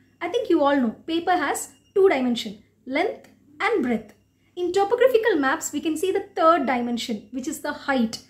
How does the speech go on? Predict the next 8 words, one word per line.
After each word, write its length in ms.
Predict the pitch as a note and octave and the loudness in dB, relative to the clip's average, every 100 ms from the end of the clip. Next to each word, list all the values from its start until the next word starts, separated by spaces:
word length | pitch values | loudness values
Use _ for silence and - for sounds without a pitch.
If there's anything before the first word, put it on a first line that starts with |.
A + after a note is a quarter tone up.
| _ _ | _ _
by 100 | C4+ | -2
using 500 | B3+ C4 C4 F#4+ C5+ - _ | 0 0 0 0 -2 -12 _
contour 460 | D4 C4+ C4+ C#4+ C4 | -2 0 2 0 0
lines. 640 | A3+ G3+ - - - _ _ _ _ _ _ _ - - _ - A#3 | 0 -4 -8 -8 -10 _ _ _ _ _ _ _ -20 -20 _ -16 0
These 400 | E4 B4+ C#5 D#4+ | 2 2 -2 -4
maps 460 | D4+ D#4+ D#4+ - | -2 -2 -4 -8
also 460 | C4 C4 C4+ G4 G4 | -6 -4 0 4 4
show 460 | F#4+ D4 A#3 - | 4 2 0 -2